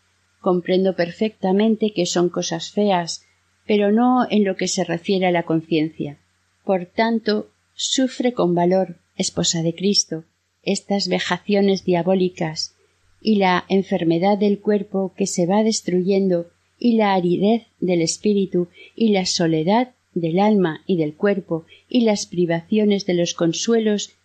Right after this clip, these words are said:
y visitas celestiales, y mantente alegre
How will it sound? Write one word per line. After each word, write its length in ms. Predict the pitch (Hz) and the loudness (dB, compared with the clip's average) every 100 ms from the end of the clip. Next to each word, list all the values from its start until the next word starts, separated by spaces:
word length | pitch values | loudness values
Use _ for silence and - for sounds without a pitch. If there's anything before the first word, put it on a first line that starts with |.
| - | -2
y 120 | 220 | -2
visitas 580 | 175 - 196 175 165 - | -2 -2 -4 -2 -6 -4
celestiales, 840 | 160 156 - 170 165 151 151 - _ _ _ _ - | -4 -4 -4 -2 0 -2 -6 -12 _ _ _ _ -4
y 140 | 190 | 0
mantente 520 | 160 147 165 175 170 | 2 0 0 0 0
alegre 480 | 165 175 180 165 160 | 0 2 2 0 -4